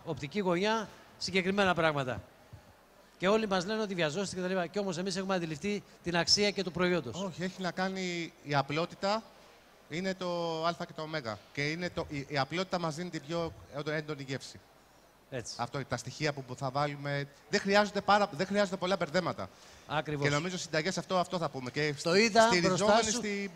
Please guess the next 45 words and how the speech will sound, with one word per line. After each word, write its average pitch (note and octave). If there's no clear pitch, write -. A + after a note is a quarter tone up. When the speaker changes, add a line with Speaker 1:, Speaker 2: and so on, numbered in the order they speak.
Speaker 1:
Δηλαδή, D3+
εμένα F#3
Speaker 2:
παράδοση, G#3
Speaker 1:
με C#3+
Speaker 2:
έτσι. D#3+
Speaker 1:
εξέπληξε, G#3
ας F#3
το F3
πούμε, A3+
γενικά G3+
όλες A3
τις F#3
παρασκευές F#3
που G3
έκανα F#3+
σήμερα. D3
Και D#3+
τα F#3
σπαράκια E3+
που C#3+
σε -
κεφτέ, F#3+
και F#3
το, F3+
ε, C3+
μπακαλάρο, E3+
και F3+
τους, D3
ε, D3
τελευταίους D#3
Speaker 2:
Όπως F3+
και -
οι -
λακκίτες F3
είναι F#3+
Speaker 1:
οι F#3
λακκίτες. E3
Speaker 2:
τις -
αλικουμάδες, F3+
ε, E3+
με E3+
την F3
προσθήκη F3
έχουνε F#3+
μέσα F3